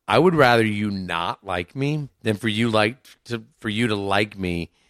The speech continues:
and me only show, show you a certain aspect or what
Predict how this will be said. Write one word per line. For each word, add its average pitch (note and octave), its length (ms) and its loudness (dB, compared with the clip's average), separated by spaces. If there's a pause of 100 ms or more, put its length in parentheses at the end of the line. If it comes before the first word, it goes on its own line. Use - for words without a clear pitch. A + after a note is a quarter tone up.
(160)
and G2+ 160 -2
me G#2+ 140 2
only G2 180 -2
show, F#2+ 520 -4
show G2+ 260 -4
you F2+ 280 -6 (380)
a - 40 -20
certain F#2 460 -8
aspect F#2 680 -8
or G2 100 -12
what F#2 260 -6